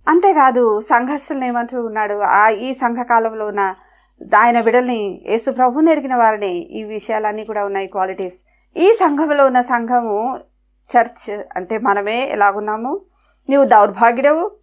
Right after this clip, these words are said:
దిక్కుమాలిన వాడవు, దరిద్రుడవు, గ్రుడ్డివాడవు, దిగంబరివై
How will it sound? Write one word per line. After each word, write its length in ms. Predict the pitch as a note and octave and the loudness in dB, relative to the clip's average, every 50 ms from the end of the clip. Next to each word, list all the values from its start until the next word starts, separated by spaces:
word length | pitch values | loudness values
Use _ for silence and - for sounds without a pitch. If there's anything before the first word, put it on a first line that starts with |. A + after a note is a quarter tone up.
| _ _ _ _ | _ _ _ _
దిక్కుమాలిన 580 | - F3 B3+ C4 - - C4+ B3+ B3+ B3 B3 B3+ | -8 -6 -6 -4 -4 -2 2 4 4 4 4 4
వాడవు, 520 | B3 B3+ B3 B3+ C4+ C#4 E4 A4+ A#4 A#4 - _ _ _ _ - | 4 4 4 4 4 2 2 0 -2 -4 -8 _ _ _ _ 2
దరిద్రుడవు, 880 | G3 C4+ C4 C4+ D#4 C#4 C#4+ D4+ D#4 D#4 D#4 D#4 D#4 E4+ F#4 F#4+ D4+ C4+ C4+ | 4 6 6 6 4 2 0 2 4 4 4 4 4 2 0 0 -2 -2 0
గ్రుడ్డివాడవు, 680 | C#4 D4 B3+ B3 E4+ D#4 D#4+ D#4 D4+ D#4 D#4+ E4 E4+ | 0 0 2 4 4 6 6 6 6 4 4 4 0
దిగంబరివై 920 | D4 C4 D#4+ D#4 F4 G4+ G4+ G4+ G4+ G4 A4 G#4 F#4+ E4+ C#4+ A#3 - - | 0 2 2 4 6 6 6 6 4 4 4 4 4 4 2 2 0 -4